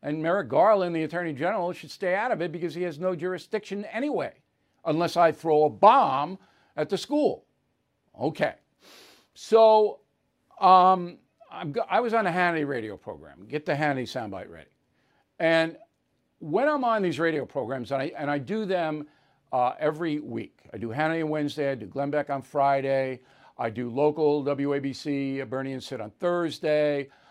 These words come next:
I do local radio in New York on Monday and Tuesday. And I do this so people who don't,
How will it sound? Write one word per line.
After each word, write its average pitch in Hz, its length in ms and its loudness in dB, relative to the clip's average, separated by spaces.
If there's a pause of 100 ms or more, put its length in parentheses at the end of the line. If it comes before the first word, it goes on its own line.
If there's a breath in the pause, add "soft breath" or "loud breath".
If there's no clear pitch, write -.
(180 soft breath)
I 113 100 -6
do 117 160 -8
local 135 360 -4
radio 135 400 -4
in 127 60 -8
New 127 80 -8
York 131 400 -4
on 113 180 -6
Monday 110 320 -8
and 104 140 -14
Tuesday. 90 560 -16
And 135 160 -8
I 143 60 -4
do 208 240 -8
this 156 460 -4 (340 soft breath)
so 170 300 2
people 180 380 -2
who 156 360 -4
don't, 156 340 -2